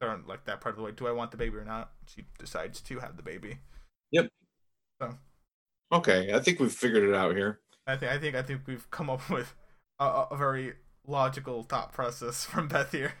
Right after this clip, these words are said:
Speaker 1: Thanks for coming
Speaker 2: Yeah.
Speaker 1: down.
Speaker 2: Yes. So,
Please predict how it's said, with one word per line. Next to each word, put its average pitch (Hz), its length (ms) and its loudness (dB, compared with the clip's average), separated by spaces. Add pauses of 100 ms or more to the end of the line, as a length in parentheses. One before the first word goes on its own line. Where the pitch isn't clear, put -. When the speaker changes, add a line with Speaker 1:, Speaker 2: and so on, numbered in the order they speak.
(160)
Speaker 1:
Thanks - 200 -10
for - 120 -12
coming 110 140 8
Speaker 2:
Yeah. 87 60 4
Speaker 1:
down. - 120 -10 (1200)
Speaker 2:
Yes. - 400 -6 (720)
So, 143 480 12